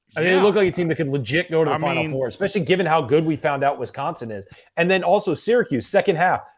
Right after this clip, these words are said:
Speaker 1: That offense, you're like, "This is why they brought in Mike Woodson." You know, like,
Speaker 2: Absolutely.
Speaker 1: this is it right here.
Speaker 2: I, I've said that several
Speaker 1: Um,
Speaker 2: times. I've written down stuff. I'm like, "Oh my gosh, he's got this going, this going, this going. This is why they brought in Woodson." And all of a sudden,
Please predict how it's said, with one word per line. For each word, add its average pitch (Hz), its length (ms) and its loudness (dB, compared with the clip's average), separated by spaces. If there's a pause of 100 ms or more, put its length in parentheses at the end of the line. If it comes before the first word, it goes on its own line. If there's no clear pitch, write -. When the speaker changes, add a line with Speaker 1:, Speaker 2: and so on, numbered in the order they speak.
(120)
Speaker 1:
That 202 180 6
offense, 214 460 2
you're 185 120 4
like, 160 320 2
"This 170 200 0
is 165 120 -2
why 170 200 6
they 156 80 0
brought 151 220 4
in 147 100 4
Mike 143 200 0
Woodson." 110 380 -4 (260)
You 170 120 0
know, 170 100 4
like, 185 220 4
Speaker 2:
Absolutely. 135 80 -4
Speaker 1:
this 208 200 4
is 185 200 0
it 190 200 4
right 165 240 2
here. 160 160 0
Speaker 2:
I, 226 200 4
I've 240 100 2
said 233 200 2
that 202 160 4
several 214 280 0
Speaker 1:
Um, - 40 -4
Speaker 2:
times. 202 280 2
I've 156 160 -4
written 175 320 -8 (120)
down 180 260 -4
stuff. 185 240 -6
I'm 165 60 -8
like, 147 200 -6 (140)
"Oh 180 120 -2
my 143 140 -6
gosh, 151 300 -2
he's 113 100 -10
got 143 180 -2
this 196 160 -2
going, 127 300 -4
this - 140 -2
going, 131 240 -2
this 180 120 -4
going. 123 220 -6
This 156 160 -6
is 165 80 -12
why 175 160 2
they 160 80 0
brought 160 240 0
in 143 100 -4
Woodson." 165 320 -2
And 147 120 -2
all 170 120 4
of 143 60 -2
a 139 60 -6
sudden, 196 400 -4